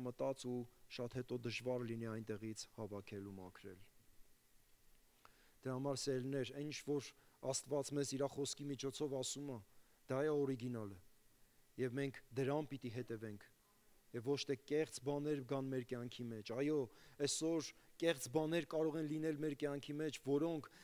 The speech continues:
փոխարինեն օրիգինալին։ Օրինակ, Հիսուսի կյանքը, Հիսուսի աղոթքը և նրա սովորեցրածը, թե ինչպես աղոթեն, կարող ենք համարել սա օրիգինալ։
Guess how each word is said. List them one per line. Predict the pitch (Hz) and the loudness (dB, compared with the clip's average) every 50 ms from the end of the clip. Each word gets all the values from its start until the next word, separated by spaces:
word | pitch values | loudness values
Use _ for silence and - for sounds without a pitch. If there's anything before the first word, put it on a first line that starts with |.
| - - - | -20 -16 -10
փոխարինեն | - - 175 196 196 - - 175 180 - 180 180 175 175 180 180 170 165 156 147 131 107 - - - | 0 4 4 4 6 4 4 4 4 4 2 0 2 2 4 4 4 2 2 0 -4 -6 -8 -4 -2
օրիգինալին։ | 135 127 127 127 107 117 117 110 104 101 104 104 98 92 98 - - - - - _ - - - - - _ - - - - - - - - - - - - - - - | 0 2 2 2 0 -2 -4 -4 -6 -8 -10 -12 -14 -16 -20 -20 -20 -20 -20 -20 _ -20 -20 -20 -20 -20 _ -20 -20 -20 -20 -20 -20 -20 -20 -20 -20 -20 -20 -20 -6 0
Օրինակ, | - 156 170 180 190 202 196 - - | 4 4 6 8 8 6 6 6 4
Հիսուսի | 180 - - 180 160 - - 190 202 190 - | 2 2 2 2 0 0 0 0 -2 -2 0
կյանքը, | - 196 165 165 170 160 - 135 107 | 2 2 2 2 2 -2 -4 -4 -4
Հիսուսի | 117 135 - - 151 - - 180 196 - | -4 -4 -4 -4 -4 -4 -2 -2 -2 0
աղոթքը | 170 170 160 139 - 160 156 - - - - 117 101 92 95 - - - - - - - - - - - - - - - - - - _ - - - - 151 | 2 2 2 2 2 -2 -2 -2 -4 -8 -8 -8 -8 -8 -10 -14 -16 -20 -20 -20 -20 -20 -20 -20 -20 -20 -20 -20 -20 -20 -20 -20 -20 _ -20 -20 -4 6 8
և | 175 185 175 | 10 10 10
նրա | 185 190 202 208 - | 12 12 12 12 12
սովորեցրածը, | - - 208 190 180 196 190 190 175 - - 190 196 190 180 - 156 | 12 12 12 12 12 12 12 12 10 8 10 10 10 10 10 8 4
թե | - 170 180 175 | 4 4 4 4
ինչպես | 156 - - - 196 202 202 190 - - - - - - - 156 175 | 4 2 4 6 8 10 10 10 8 6 4 2 0 0 2 4 4
աղոթեն, | 160 147 165 160 - 165 170 160 143 123 107 95 - - - - - - - - | 6 4 2 2 2 0 -2 0 -2 -4 -6 -10 -16 -20 -20 -20 -20 -20 -4 2
կարող | - 175 180 196 208 185 240 | 6 10 12 12 12 12 12
ենք | 226 - 185 | 10 10 6
համարել | 190 190 185 180 175 175 160 | 6 8 8 8 6 6 4
սա | - - 180 160 151 | 2 4 4 6 6
օրիգինալ։ | 151 143 147 123 135 139 135 123 110 101 | 6 4 2 0 -2 -2 -2 -2 -4 -6